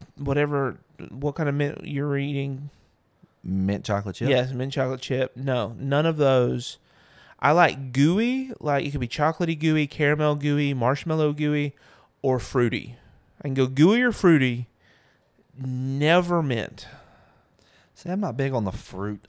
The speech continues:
Speaker 2: ice cream. I just
Speaker 1: No?
Speaker 2: Not
Speaker 1: Like, a
Speaker 2: really.
Speaker 1: good,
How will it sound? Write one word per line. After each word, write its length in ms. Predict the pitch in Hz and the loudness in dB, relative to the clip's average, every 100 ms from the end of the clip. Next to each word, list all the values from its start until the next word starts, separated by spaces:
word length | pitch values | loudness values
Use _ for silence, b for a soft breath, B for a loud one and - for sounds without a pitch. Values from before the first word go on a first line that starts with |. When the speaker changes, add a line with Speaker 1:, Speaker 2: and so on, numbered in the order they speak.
| - | -10
Speaker 2:
ice 300 | 87 107 - | -6 -6 -8
cream. 480 | - 85 85 104 117 | -16 -14 -12 -14 -16
I 40 | 98 | -18
just 340 | 101 - - _ _ - | -18 -20 -20 _ _ -12
Speaker 1:
No? 600 | 131 127 170 254 311 349 b b b _ b b | -6 -2 0 0 -2 -6 b b b _ b b
Speaker 2:
Not 160 | - 123 | -18 -4
Speaker 1:
Like, 140 | 196 | -2
a 40 | 214 | 0
Speaker 2:
really. 120 | 107 | 0
Speaker 1:
good, 480 | 190 254 247 190 | 4 4 2 -2